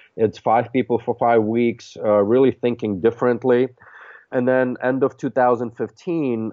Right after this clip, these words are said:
uh, beginning of two thousand sixteen, when, uh, when I came in, in,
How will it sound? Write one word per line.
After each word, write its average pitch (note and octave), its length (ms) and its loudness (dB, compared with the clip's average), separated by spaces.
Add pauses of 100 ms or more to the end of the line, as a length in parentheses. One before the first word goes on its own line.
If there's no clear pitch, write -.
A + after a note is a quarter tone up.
uh, G#2+ 80 -2
beginning A2+ 420 -4
of A2 80 0
two A#2+ 120 -6
thousand A2 300 0
sixteen, B2+ 580 -6
when, G#2 360 0
uh, G2+ 280 2
when G#2 180 -2
I A#2+ 240 0 (180)
came A2+ 280 -2
in, G#2 240 0
in, G2+ 180 -2